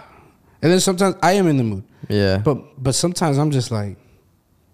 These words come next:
Speaker 1: "I'm just tired, babe." And it, and it's not, it was the first time I even say that. It's
Speaker 2: So
Speaker 1: not that
Speaker 2: real.
Speaker 1: I'm not, uh, it's not that I'm not in the mood. It's just I don't feel attractive.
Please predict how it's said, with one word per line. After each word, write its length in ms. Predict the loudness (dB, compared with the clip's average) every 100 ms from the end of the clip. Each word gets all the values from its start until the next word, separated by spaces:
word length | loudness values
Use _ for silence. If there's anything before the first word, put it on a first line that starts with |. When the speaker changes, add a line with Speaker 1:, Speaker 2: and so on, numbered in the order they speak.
| -20 -6
Speaker 1:
"I'm 160 | -6
just 200 | -4 -8
tired, 260 | -8 -8 -6
babe." 200 | -8 -10 -14 _ _ _ _ _ _ _ _ -4
And 120 | -2
it, 120 | 0
and 160 | 0 0
it's 180 | -2 0
not, 300 | 0 -2 -4
it 60 | -4
was 220 | -2 -2
the 60 | -4
first 260 | -4 -6
time 160 | -6 -6
I 100 | -4
even 220 | -6 -8
say 200 | -6 -6
that. 180 | -6 -6
It's 140 | -6
Speaker 2:
So 180 | -2 0
Speaker 1:
not 140 | 0 2
that 60 | 2
Speaker 2:
real. 20 |
Speaker 1:
I'm 220 | 2 0 0
not, 360 | 0 -2 -6 _ -18
uh, 120 | -18 -18 _
it's 200 | -12 -6
not 140 | -2 0
that 140 | 0
I'm 80 | 0
not 100 | 0
in 120 | -2
the 60 | -4
mood. 340 | -2 -2 -2 -8 _ _ -20 _ -8
It's 160 | -6
just 220 | -4 -4
I 80 | -4
don't 120 | -6 -8
feel 180 | -10
attractive. 600 | -14 -10 -8 -8 -10 -18